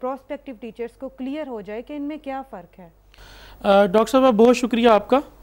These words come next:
Speaker 2: आपने मुझे यहाँ मदऊ किया और मुझे मौका दिया कि मैं अपने स्टूडेंट्स को बता सकूँ कि रूल्स और रूटीन्स में क्या डिफरेंस है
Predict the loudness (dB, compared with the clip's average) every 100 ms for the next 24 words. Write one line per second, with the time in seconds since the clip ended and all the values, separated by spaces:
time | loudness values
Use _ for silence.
0 | -6 -2 -2 -2 0 -2 2 2 2 0
1 | -2 -2 -2 -2 -2 -4 -2 0 2 0
2 | 0 0 0 -2 -6 -6 -6 -4 -4 -4
3 | -4 -6 -6 -6 -4 -4 -4 -4 -4 -6
4 | -14 -20 -20 _ -12 -4 0 2 0 0
5 | -2 0 2 2 0 -4 -4 -4 -2 0
6 | 0 0 -2 -2 -6 -8 -8 -8 -8 -6
7 | -2 -2 -4 -6 -6 -6 -4 -6